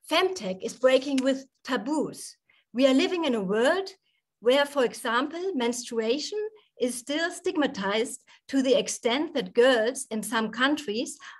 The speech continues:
are ashamed to go to school when they are on their period. Even in countries like Germany and Japan, we rarely discuss about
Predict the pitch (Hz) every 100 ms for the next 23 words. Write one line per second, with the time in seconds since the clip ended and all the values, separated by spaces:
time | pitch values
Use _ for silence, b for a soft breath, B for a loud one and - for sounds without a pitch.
0 | - 233 220 254 269 311 254 233 202 202
1 | 190 - 269 254 220 294 B - 233 233
2 | 247 190 202 214 240 247 - - 320 349
3 | 254 180 143 - - _ _ b b b
4 | _ - 339 359 320 294 311 294 285 277
5 | 269 262 285 330 330 302 262 262 262 -
6 | - 214 269 269 370 254 196 220 240 269
7 | 320 277 233 - 285 285 277 196 208 208
8 | 196